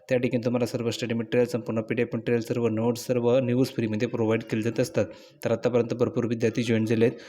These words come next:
तुम्ही जॉईन झाले नसाल तर लवकरात लवकर डिस्क्रिप्शन बॉक्स चेक करा, त्या ठिकाणी तुम्हाला लिंक मिळेल, त्या लिंकला क्लिक करून तुम्ही जॉईन होऊ शकता. आता जास्त वेळ वाया न घालवता आपण डायरेक्ट मेन टॉपिकवरती येऊया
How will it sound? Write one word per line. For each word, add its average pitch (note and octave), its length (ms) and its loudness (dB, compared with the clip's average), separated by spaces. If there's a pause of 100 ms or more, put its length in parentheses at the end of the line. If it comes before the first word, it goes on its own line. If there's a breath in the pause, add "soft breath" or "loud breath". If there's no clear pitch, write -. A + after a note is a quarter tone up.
(160 loud breath)
तुम्ही A#2 180 2
जॉईन A2 180 2
झाले A#2 160 2
नसाल A2+ 300 -2
तर A#2 60 0
लवकरात A2+ 320 0
लवकर A2+ 240 -2
डिस्क्रिप्शन A2+ 360 -4
बॉक्स A2+ 220 -2
चेक A#2 140 -2
करा, A#2+ 160 2 (260 loud breath)
त्या A#2 80 2
ठिकाणी A#2 240 0
तुम्हाला A2+ 260 0
लिंक A#2+ 180 -2
मिळेल, A#2+ 220 2
त्या A#2+ 100 4
लिंकला A#2 280 0
क्लिक A#2 280 -2
करून A2+ 160 2
तुम्ही A2+ 160 0
जॉईन B2 200 2 (260)
होऊ B2 140 4
शकता. G#2+ 380 0 (300 loud breath)
आता A#2+ 180 -2
जास्त A2+ 280 0
वेळ B2+ 120 2
वाया B2 140 4
न A#2+ 100 2
घालवता B2 260 2
आपण A#2+ 180 0
डायरेक्ट A#2+ 220 0
मेन A#2+ 140 2
टॉपिकवरती A#2 520 0
येऊया A#2 200 2